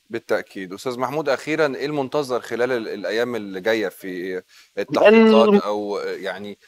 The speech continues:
Speaker 1: ما سوف يقع على الجاني؟
Speaker 2: المنتظر طبعًا طبقًا لتحقيقات النيابة العامة هتكو-، تقوم باستجواب الجاني، هيتم تمثيل، إعادة تمثيل الجريمة مرة أخرى بمكان الجريمة، بعدها هيتم اتخاذ القرار اللازم طبعًا،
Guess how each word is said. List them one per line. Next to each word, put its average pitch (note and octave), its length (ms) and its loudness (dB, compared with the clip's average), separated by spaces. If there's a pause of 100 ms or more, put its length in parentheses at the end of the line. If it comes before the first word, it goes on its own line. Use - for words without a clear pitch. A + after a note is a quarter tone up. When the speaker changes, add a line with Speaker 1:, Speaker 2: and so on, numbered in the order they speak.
(160)
Speaker 1:
ما A#2 100 -4
سوف A#2+ 260 0
يقع A2+ 460 2
على G#2+ 420 2
الجاني؟ G2 560 -4 (960)
Speaker 2:
المنتظر F3 560 8
طبعًا C#3+ 300 6
طبقًا C3+ 280 6
لتحقيقات A2 460 6
النيابة B2+ 220 10
العامة C3 280 10
هتكو-، B2+ 320 4
تقوم C#3 260 6
باستجواب C3 680 8
الجاني، C3 380 8
هيتم F3 400 8
تمثيل، D#3+ 600 8
إعادة C#3+ 420 8
تمثيل E3 440 6
الجريمة D3 520 10
مرة C3+ 300 10
أخرى C3+ 200 8
بمكان A#2+ 420 4
الجريمة، A#2+ 600 6 (300)
بعدها D#3 340 8
هيتم D#3+ 340 8
اتخاذ D#3 420 8 (160)
القرار D3 480 10
اللازم C#3 420 8
طبعًا، C#3 360 10